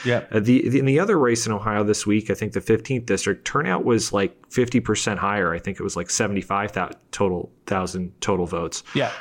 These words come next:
Speaker 1: Democratic side.
Speaker 2: Yeah.
Speaker 1: Yeah.
Speaker 2: Uh, any, anything you saw in, in the fifteenth district? I think that was Shontel Brown beating Nina Turner.
Speaker 1: Yeah. I, I mean, look, um, uh, it was hotly contested between Shontel and,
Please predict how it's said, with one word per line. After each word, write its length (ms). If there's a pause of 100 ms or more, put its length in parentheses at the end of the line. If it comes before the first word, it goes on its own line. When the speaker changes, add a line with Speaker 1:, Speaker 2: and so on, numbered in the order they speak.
(680)
Speaker 1:
Democratic 480
side. 300
Speaker 2:
Yeah. 280
Speaker 1:
Yeah. 80
Speaker 2:
Uh, 80
any, 260
anything 420
you 100
saw 380
in, 280
in 140
the 100
fifteenth 400
district? 380
I 60
think 180
that 120
was 100
Shontel 480
Brown 320
beating 280
Nina 220
Turner. 380 (560)
Speaker 1:
Yeah. 240
I, 160
I 220
mean, 260
look, 360
um, 520 (1800)
uh, 420
it 120
was 120
hotly 360
contested 840 (480)
between 320
Shontel 840
and, 220